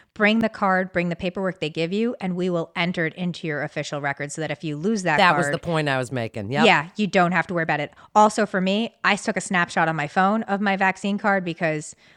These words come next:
Speaker 1: I lose everything. So just, you know, for adults out there, you might think about doing that because I'm assuming this piece of paper is gonna become important. But to wrap up, I think that kids have had a really tough year. And we know as adults it's been a tough year, but kids,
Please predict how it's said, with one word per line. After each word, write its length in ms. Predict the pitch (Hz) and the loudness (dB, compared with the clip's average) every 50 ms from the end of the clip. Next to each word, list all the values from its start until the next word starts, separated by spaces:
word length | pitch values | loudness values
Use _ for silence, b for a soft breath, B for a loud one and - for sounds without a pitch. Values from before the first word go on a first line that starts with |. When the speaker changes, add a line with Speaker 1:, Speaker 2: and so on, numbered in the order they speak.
| b | b
Speaker 1:
I 140 | b 185 190 | b 0 2
lose 240 | 180 165 160 156 - | 2 0 -2 0 0
everything. 560 | 170 180 196 220 240 220 - 254 254 254 254 B B B B | 0 0 2 0 -2 0 0 0 0 0 -2 B B B B
So 400 | - - 208 180 175 165 175 - - 196 | -2 2 4 4 4 2 0 -4 -8 -2
just, 360 | - 220 202 - - - - | 0 0 0 0 -2 -6 -2
you 60 | 202 | 0
know, 80 | 175 160 | 0 0
for 160 | - - 165 | 0 0 0
adults 420 | 160 170 190 180 190 226 - - | 0 2 2 2 2 2 2 2
out 180 | 247 240 240 240 | 2 2 2 2
there, 160 | 254 247 240 | 0 2 2
you 160 | 240 220 185 | 2 2 0
might 220 | 180 170 170 - - | 0 -2 -2 -2 -4
think 160 | 190 180 180 | -4 -2 0
about 240 | 180 175 160 165 - | 2 0 0 0 0
doing 240 | 185 175 185 190 190 | -2 -2 0 0 0
that 240 | 202 202 196 - | 0 0 -2 -2
because 320 | - 160 - 180 156 151 160 | -4 -4 -2 -2 -4 -2 -4
I'm 100 | 156 165 | -6 -6
assuming 300 | 160 - - 170 170 170 | -4 -4 -4 -4 -2 -4
this 120 | 160 - | -4 -6
piece 200 | - - 156 - | -8 -10 -10 -8
of 40 | - | -6
paper 200 | 175 160 - 156 | -6 -6 -4 -6
is 100 | 156 - | -6 -6
gonna 160 | - 165 160 | -6 -8 -6
become 260 | 160 151 147 175 160 | -6 -8 -6 -6 -6
important. 500 | 151 139 139 - 175 175 - 285 349 330 _ B B B B B B B B B B | -6 -6 -6 -4 -4 -4 -4 -4 -8 -10 _ B B B B B B B B B B
But 180 | - 247 220 - | 2 2 2 2
to 120 | - 277 247 | 0 0 2
wrap 280 | 254 302 339 370 - | 4 4 4 4 2
up, 320 | 214 165 151 202 - - - B B B B B | 0 0 0 -2 -4 -6 -18 B B B B B
I 120 | - 254 254 | 0 0 0
think 340 | - - - 285 311 302 - | 0 -4 -4 -4 -4 -2 -2
that 180 | 294 240 - | -4 -4 -4
kids 260 | - - 277 294 285 - | -6 -4 -4 -4 -2 -2
have 120 | 370 330 | -6 -4
had 140 | 294 311 302 | -2 -2 0
a 40 | 269 | 0
really 200 | 254 247 247 247 | 0 0 -2 -2
tough 240 | - 233 208 - 202 | -4 -6 -8 -6 -4
year. 300 | 175 151 139 170 190 _ - | -4 -4 -4 -6 -10 _ -4
And 440 | 208 196 190 190 190 185 190 196 - | -2 0 0 0 -2 -6 -8 -10 -14
we 220 | - 196 214 240 240 | -10 -6 -2 -2 0
know 160 | 240 247 240 | 0 0 0
as 100 | 226 202 | 0 -2
adults 380 | 185 - 165 151 185 185 - | -2 -2 0 -2 -2 -2 -8
it's 100 | 220 - | -12 -10
been 140 | - 247 220 | -8 -6 -6
a 40 | 220 | -6
tough 280 | - - 226 214 - 226 | -4 -4 -6 -6 -4 -4
year, 120 | 233 226 | -4 -4
but 240 | 202 214 196 - - | -2 -4 -6 -6 -8
kids, 460 | - - 254 254 269 233 - - | -8 -4 -2 -2 -2 -4 -8 -18